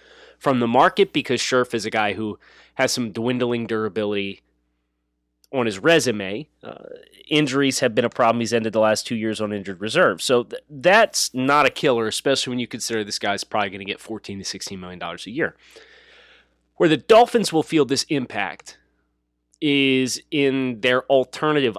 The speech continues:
options. You think about Andrus Peat, offensive guard, from New Orleans Saints, Joe Thuney from the New England Patriots. These guys are gonna hit the market.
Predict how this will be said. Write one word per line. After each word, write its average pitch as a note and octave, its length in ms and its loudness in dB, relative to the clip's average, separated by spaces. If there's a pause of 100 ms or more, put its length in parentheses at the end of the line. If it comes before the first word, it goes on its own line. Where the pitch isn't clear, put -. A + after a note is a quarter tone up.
options. - 680 -2 (580)
You G#2+ 120 -8
think A#2+ 240 -4
about A2+ 320 0 (120)
Andrus A#2 360 -6
Peat, A#2+ 260 -8 (640)
offensive G#2+ 540 -6
guard, G#2 400 -4 (520)
from G2+ 460 -8 (120)
New G#2 140 -12
Orleans G2 260 -10
Saints, B2+ 440 -2 (500)
Joe A#2+ 160 -2
Thuney A2+ 460 2 (100)
from G#2+ 560 -2
the G#2+ 240 -6
New G#2+ 160 -6
England A2+ 220 -6
Patriots. - 480 -4 (440)
These F3 200 0
guys F#3 180 4
are D3+ 160 6
gonna A#2+ 160 0
hit G2+ 160 -10
the G2 80 -20
market. E2+ 400 -14